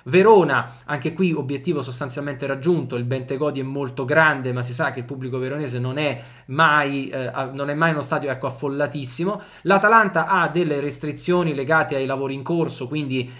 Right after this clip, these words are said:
la capienza massima per gli abbonati era undicimilaottanta ed è stata raggiunta la quota, e il Frosinone ha battuto ogni record con undicimila abbonati circa, eh, su una capienza anche in questo caso,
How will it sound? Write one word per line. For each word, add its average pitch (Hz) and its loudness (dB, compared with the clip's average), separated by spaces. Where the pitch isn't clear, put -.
la 135 -2
capienza 156 0
massima 160 0
per 127 -2
gli 135 -2
abbonati 139 -2
era 131 0
undicimilaottanta 135 0
ed 117 -4
è 120 -6
stata 131 -4
raggiunta 127 -4
la 160 -2
quota, 185 0
e 196 10
il 185 10
Frosinone 170 2
ha 131 2
battuto 131 -2
ogni 147 2
record 127 0
con 131 -4
undicimila 156 0
abbonati 139 2
circa, 131 -2
eh, 127 -8
su 151 -4
una 143 -2
capienza 131 -2
anche 127 -6
in 127 -6
questo 131 -6
caso, 123 -2